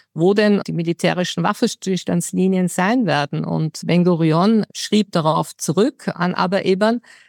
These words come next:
„Kein Wort über unsere Grenzen. Diese Grenzen werden ausschließlich militärisch bestimmt werden, also aufgrund von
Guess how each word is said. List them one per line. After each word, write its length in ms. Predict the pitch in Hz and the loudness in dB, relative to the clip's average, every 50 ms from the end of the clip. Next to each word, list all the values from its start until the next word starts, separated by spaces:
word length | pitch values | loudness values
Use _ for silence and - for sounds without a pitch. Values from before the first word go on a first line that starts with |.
| _ _ _ _ | _ _ _ _
„Kein 360 | - 190 190 214 240 226 175 | -2 0 2 2 2 2 2
Wort 300 | 185 185 214 214 - - | 2 2 2 0 -2 -6
über 200 | 226 208 214 190 | -4 -2 -2 -2
unsere 320 | 185 190 180 - 185 175 | -2 -4 -2 -2 -4 -4
Grenzen. 720 | - - - 165 170 175 185 - - - - 240 262 302 294 - _ _ - - _ _ _ - | -4 -4 -2 0 0 0 0 0 -2 -2 0 2 2 0 -2 -6 _ _ -20 -20 _ _ _ -2
Diese 240 | 180 180 - 190 185 | -2 0 0 -2 -4
Grenzen 500 | - - 147 170 190 - - 226 214 190 | -2 -2 -2 -2 -2 -2 0 0 2 2
werden 300 | 170 170 180 175 185 - - | 2 0 0 0 -4 -2 0
ausschließlich 720 | 160 175 196 196 - - - 208 208 - - 196 - - | 2 2 2 0 -2 -4 -4 -4 -4 -2 -4 -4 0 2
militärisch 640 | 196 180 180 180 - - 180 156 160 175 175 - - | 2 2 2 0 0 0 0 0 0 0 -2 -4 -6
bestimmt 520 | - 196 - - - 277 294 262 - - - | -6 -6 -6 -2 0 0 0 0 -4 -2 -2
werden, 440 | 160 151 147 143 - - 156 - | 0 0 0 0 -2 -4 -6 -6
also 260 | - - 151 147 - - | -4 -4 -4 -4 -2 -2
aufgrund 500 | 170 156 - - - - 190 214 233 - | -4 -4 -6 -8 -2 0 2 2 0 0
von 240 | - - 190 180 | -2 -2 -2 -2